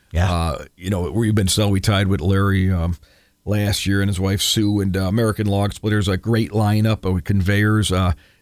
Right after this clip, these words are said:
Speaker 2: a fifty-year company. I just wanna throw that out there, Rob, because, you know,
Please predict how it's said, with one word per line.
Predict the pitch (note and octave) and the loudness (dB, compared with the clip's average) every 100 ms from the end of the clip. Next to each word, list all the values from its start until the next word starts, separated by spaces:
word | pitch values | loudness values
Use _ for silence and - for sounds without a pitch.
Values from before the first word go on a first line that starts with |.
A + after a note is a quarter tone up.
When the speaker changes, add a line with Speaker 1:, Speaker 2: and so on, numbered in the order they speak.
| - | -4
Speaker 2:
a | G2 | -2
fifty-year | F#2+ F#3 F#3+ A3 C3+ B2+ B2 | 0 0 0 0 2 2 0
company. | - A2 A2+ G#2+ G2 | 0 0 0 0 0
I | G#2+ | 0
just | A2+ | -2
wanna | A#2+ F#2+ | -2 -2
throw | - G#2 | 0 0
that | F#2+ F2 | 0 0
out | G2 | -2
there, | D#2+ | -2
Rob, | D#2+ E2+ | -2 -2
because, | F2 F2 E2 | -4 -4 -4
you | F#2 | -2
know, | G2 D#2 | -2 -4